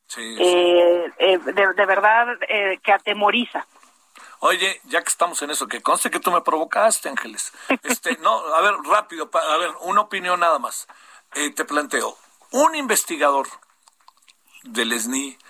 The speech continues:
Speaker 1: que esté en una institución de educación privada gana muchísimo más que uno que está en una institución de educación pública como para también ahora tratar de bajar el salario.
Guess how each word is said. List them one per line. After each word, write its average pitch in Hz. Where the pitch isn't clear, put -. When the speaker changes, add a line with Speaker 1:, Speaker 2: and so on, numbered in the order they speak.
Speaker 1:
que 131
esté -
en 151
una 156
institución 131
de 135
educación 131
privada 107
gana 208
muchísimo 196
más 208
que 151
uno 185
que -
está -
en 160
una 160
institución -
de 147
educación 139
pública 143
como 113
para 127
también 143
ahora 139
tratar 127
de 135
bajar 131
el 123
salario. 117